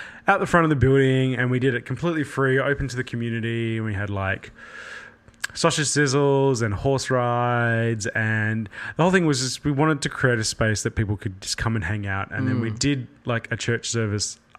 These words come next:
Speaker 1: um, or a carol service after that.
Speaker 2: Yeah.
Speaker 1: No one, it wasn't like a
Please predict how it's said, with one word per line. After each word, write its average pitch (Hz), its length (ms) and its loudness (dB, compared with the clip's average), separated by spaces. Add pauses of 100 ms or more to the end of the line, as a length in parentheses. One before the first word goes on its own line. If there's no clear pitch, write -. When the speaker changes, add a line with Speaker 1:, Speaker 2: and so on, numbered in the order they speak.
(120)
Speaker 1:
um, 107 360 -2
or 107 120 0
a 101 80 -2
carol 120 340 0
service 107 440 -4
after 117 280 -4
that. 101 260 -2 (160)
Speaker 2:
Yeah. 107 220 -6
Speaker 1:
No 160 140 4
one, 143 380 0
it - 40 -20 (140)
wasn't 165 260 0
like 139 280 0
a 120 260 0